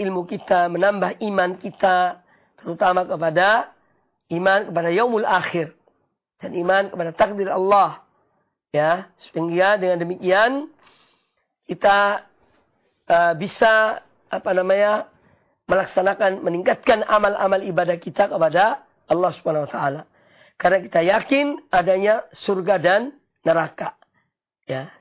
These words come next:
Kemudian juga supaya kita bertobat. Ya, mungkin seorang berbuat dosa, berbuat maksiat, maka dia kembali pada Allah Ta'ala, bertobat pada Allah Subhanahu wa Ta'ala. Allah Maha Pengampun. Allah Maha, ya,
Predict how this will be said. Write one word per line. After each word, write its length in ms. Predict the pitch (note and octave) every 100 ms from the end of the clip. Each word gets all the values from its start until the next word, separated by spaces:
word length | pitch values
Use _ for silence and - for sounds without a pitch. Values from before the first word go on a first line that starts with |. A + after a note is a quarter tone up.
| _ - - _
Kemudian 480 | D#3+ E3+ A#3+ C4+
juga 240 | A#3 A#3 B3+
supaya 240 | B3 A3
kita 160 | D4 C4+
bertobat. 640 | A3+ A3+ C#4 A#3 C4 B3+ - _ _ _ _ _ _ _ _ _ -
Ya, 80 |
mungkin 240 | E3 G3 G3+
seorang 400 | - G3 G3 F#3+
berbuat 240 | F3+ F3
dosa, 480 | D#3+ A#3 A#3 A#3 A3 F#3+
berbuat 240 | E3+ F3+
maksiat, 680 | F#3+ F#3 - B3 C4 A3+ A3 A3 _ _ _ _ _ -
maka 160 | F#3+
dia 160 | G#3+ C4
kembali 320 | C4+ C4 D4+
pada 240 | B3 A3 G#3+
Allah 160 | F#3+
Ta'ala, 320 | F#3 F3 D#3+
bertobat 400 | D#3 - C#4 A3
pada 240 | G3 F3+ F3+
Allah 480 | D#3+ F#3+ A#3+ C#4+ - _
Subhanahu 480 | - F3+ F#3 F3+ D#3+
wa 20 |
Ta'ala. 320 | - E3 C#3+ - _ _ _ _
Allah 220 | G3+ A3
Maha 140 | G3+ F3+
Pengampun. 560 | F3+ F3 F3 F3+ D#3 - _ _ _ _
Allah 200 | F#3 G#3 G3
Maha, 320 | F3 E3 G#3 B3 - _ _ _ _ _ _ D#3+
ya, 160 | E3+